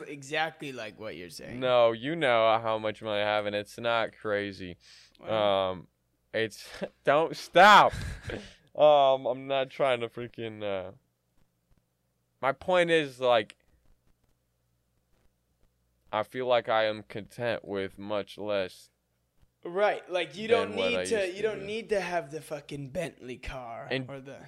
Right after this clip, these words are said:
Speaker 2: Right, and genuinely, though. Like,
Speaker 1: Yeah.
Speaker 2: you can say that and you can s-,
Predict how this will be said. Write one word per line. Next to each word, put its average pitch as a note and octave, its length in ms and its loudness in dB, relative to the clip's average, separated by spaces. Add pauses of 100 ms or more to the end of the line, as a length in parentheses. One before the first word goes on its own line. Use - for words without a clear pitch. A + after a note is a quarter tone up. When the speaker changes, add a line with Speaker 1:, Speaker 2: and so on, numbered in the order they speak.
(380)
Speaker 2:
Right, C#3 380 4
and A2+ 180 -8
genuinely, G#2+ 680 -4
though. D#2 340 -10 (140)
Like, F#2+ 240 -4 (100)
Speaker 1:
Yeah. - 140 -14
Speaker 2:
you C3 80 -10
can G#2 180 -8
say A#2+ 280 -2
that F#2 240 0
and G2 100 -6
you G2+ 40 -10
can F2 220 -16 (160)
s-, - 160 -20